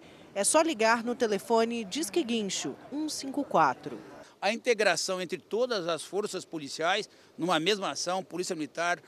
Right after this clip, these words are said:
Speaker 2: é, detran, G C M, Secretaria de Mobilidade,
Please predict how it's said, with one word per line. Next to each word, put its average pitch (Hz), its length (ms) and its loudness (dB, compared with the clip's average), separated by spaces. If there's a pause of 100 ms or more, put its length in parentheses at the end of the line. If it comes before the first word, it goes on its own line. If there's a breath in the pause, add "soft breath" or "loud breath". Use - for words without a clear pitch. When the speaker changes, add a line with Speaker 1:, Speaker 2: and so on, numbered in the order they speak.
(280 loud breath)
Speaker 2:
é, 160 500 4
detran, 175 720 0 (440 loud breath)
G - 280 2
C 196 180 2 (300)
M, 170 240 0
Secretaria 180 500 2
de 196 80 -2
Mobilidade, 160 760 0